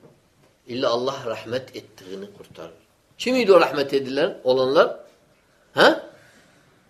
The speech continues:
Kim rahmet olundu Hazreti Nuh zamanında? Sadece gemide olanlar. Allah'ın rahmetine kim nail oldu? Yer üzerinde, bütün yer üzerinde hepsini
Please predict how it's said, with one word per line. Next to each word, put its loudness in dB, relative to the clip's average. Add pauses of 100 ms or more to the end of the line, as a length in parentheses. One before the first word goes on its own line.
(640)
Kim 2
rahmet 4
olundu 0
Hazreti -2
Nuh -10
zamanında? -4 (760)
Sadece -2
gemide -6
olanlar. -4 (1600)
Allah'ın 4
rahmetine 0 (460)
kim -2 (1000)
nail 2
oldu? 4 (300)
Yer 4
üzerinde, 2
bütün 4
yer 8
üzerinde 4 (220)
hepsini 2